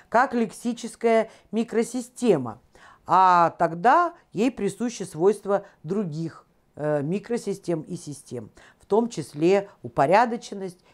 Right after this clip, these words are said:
иерархичность и так далее. Возникает ещё один вопрос. Вот синонимический ряд. Выявили мы доминанту. Слово с наиболее чётким значением, общим,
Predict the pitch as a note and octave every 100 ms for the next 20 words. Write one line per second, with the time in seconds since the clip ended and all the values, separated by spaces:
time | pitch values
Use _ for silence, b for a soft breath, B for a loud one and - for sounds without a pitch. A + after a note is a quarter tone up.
0 | b C#3+ C#3 B2+ B2 G#3 G#3+ - F#3+ F#3
1 | - F3 D#3 A2+ G#2+ - - _ _ _
2 | _ _ b b b F3+ G#3+ C4 F#4+ F#4+
3 | D#4+ - B3+ F3 E3 D3+ D3 C#3 C3+ G#3
4 | C#4 - A3+ G3 F#3+ G3 F#3+ - - E3
5 | C3 G#2 _ _ _ _ _ _ _ B2+
6 | D#3+ G#3+ G#3 F#3+ D#3+ D#3 D#3 D#3+ D3 B2
7 | A2+ - C3+ - F3 D3 - C3 A#2 A#2+
8 | B2 A#2 - A3 A#3+ - G3 F3+ F#3 F3+
9 | D#3 C3+ C#3 G3 G3+ - E3+